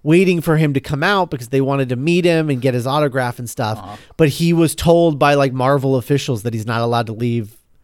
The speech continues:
Speaker 1: the hotel room,
Speaker 2: Right.
Speaker 1: uh, because they can't afford, like, security
Speaker 2: Yeah. <laughs>
Speaker 1: and, you know, so, you know, so,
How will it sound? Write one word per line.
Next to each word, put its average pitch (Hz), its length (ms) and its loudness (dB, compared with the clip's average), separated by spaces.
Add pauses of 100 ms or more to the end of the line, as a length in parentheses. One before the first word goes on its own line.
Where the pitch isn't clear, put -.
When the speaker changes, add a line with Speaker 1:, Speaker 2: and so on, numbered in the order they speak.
(180)
Speaker 1:
the 113 80 -4
hotel 151 380 0
room, 127 320 0
Speaker 2:
Right. 104 100 -8 (480)
Speaker 1:
uh, 110 380 -4
because 123 520 -2
they 127 140 -2
can't 120 540 -6
afford, 113 520 -4
like, 98 200 -10
security 170 1080 2
Speaker 2:
Yeah. 113 180 2
<laughs> - 20 2
Speaker 1:
and, 101 460 -8 (280)
you 185 160 4
know, 131 220 2
so, 226 220 2
you 226 200 4
know, 151 160 4
so, 214 340 0